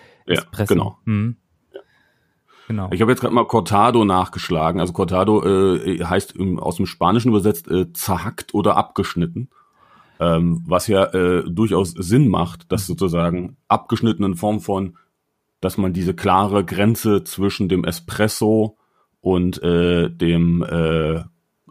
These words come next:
Speaker 1: äh, und dem, dem, äh, Milchanteil sieht.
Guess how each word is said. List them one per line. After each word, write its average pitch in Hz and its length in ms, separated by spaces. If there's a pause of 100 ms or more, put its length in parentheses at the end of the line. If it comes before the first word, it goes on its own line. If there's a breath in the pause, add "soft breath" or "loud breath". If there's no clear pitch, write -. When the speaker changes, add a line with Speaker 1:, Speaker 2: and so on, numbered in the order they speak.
Speaker 1:
äh, 80 140
und - 280
dem, 80 420
dem, 80 400
äh, 69 600
Milchanteil 82 560
sieht. 85 260